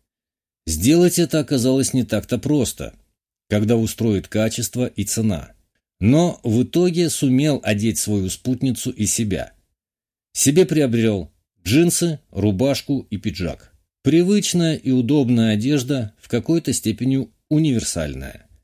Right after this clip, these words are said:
Умудрялся даже на приемы в закрытое общество ходить. Правда, в другой жизни и мире.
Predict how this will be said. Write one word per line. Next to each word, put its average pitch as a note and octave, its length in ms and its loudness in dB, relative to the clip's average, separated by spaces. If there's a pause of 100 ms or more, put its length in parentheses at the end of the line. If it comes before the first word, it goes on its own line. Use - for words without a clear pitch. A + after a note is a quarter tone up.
(680)
Умудрялся E3 600 4
даже D3 280 2
на C#3+ 160 2
приемы E3 480 2
в C3 40 -2
закрытое C3 500 0
общество F#2+ 420 -2
ходить. D2+ 460 -8 (420)
Правда, C#3 680 -2
в E2 140 -8
другой A2 340 2
жизни A2+ 440 0
и A2 200 0
мире. A#2+ 460 -2